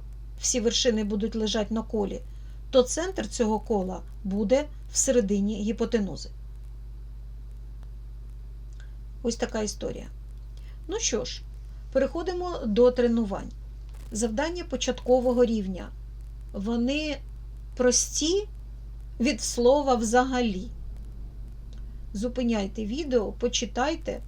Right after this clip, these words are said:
і постарайтеся знайти відповіді на всі ці питання. Звіримося. Номер чотириста дев'яносто чотири. Як називають трикутник, зображений на малюнку дев'ятнадцять два?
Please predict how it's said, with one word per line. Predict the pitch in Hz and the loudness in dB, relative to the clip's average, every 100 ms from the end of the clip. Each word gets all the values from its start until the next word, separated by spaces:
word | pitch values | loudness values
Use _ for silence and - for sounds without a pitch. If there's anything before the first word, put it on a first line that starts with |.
| - - - - | -10 -12 -10 -10
і | |
постарайтеся | 220 208 - 220 285 240 - | -8 -6 -2 -2 0 0 0
знайти | 208 208 196 214 | 0 0 0 -2
відповіді | 202 - 202 196 208 | -2 -2 -4 -2 0
на | 220 226 | 0 2
всі | - - 254 | 2 2 2
ці | - - | -2 -4
питання. | 214 202 - - - - - - - - - - - - - - - - - - - - - - - - - - - - - - - - - - - - - - - | -4 -6 -8 -8 -8 -10 -10 -10 -10 -10 -10 -10 -10 -10 -8 -8 -8 -10 -10 -10 -10 -8 -8 -8 -8 -8 -8 -8 -10 -10 -10 -10 -10 -10 -10 -10 -10 -10 -10 -10 -8
Звіримося. | 233 226 240 202 285 - - 208 - - - - | -4 2 4 2 -4 -4 -6 -8 -10 -12 -12 -4
Номер | 240 349 381 | -2 0 0
чотириста | - 240 277 277 262 | 0 0 0 0 0
дев'яносто | 233 240 233 247 - | 4 4 4 0 0
чотири. | - 240 - 180 - | 0 0 -2 -4 -4
Як | - 240 320 240 | -4 0 0 0
називають | 233 226 247 226 202 | 0 2 4 4 2
трикутник, | - 208 294 349 339 285 | -2 -6 -6 -4 -4 -2
зображений | 254 208 254 262 277 269 | 0 2 2 2 0 0
на | 247 | 2
малюнку | 220 214 240 240 | 2 2 2 2
дев'ятнадцять | 233 214 208 208 208 196 214 | 2 2 0 -2 -2 -2 -2
два? | 185 190 - | -2 -6 -6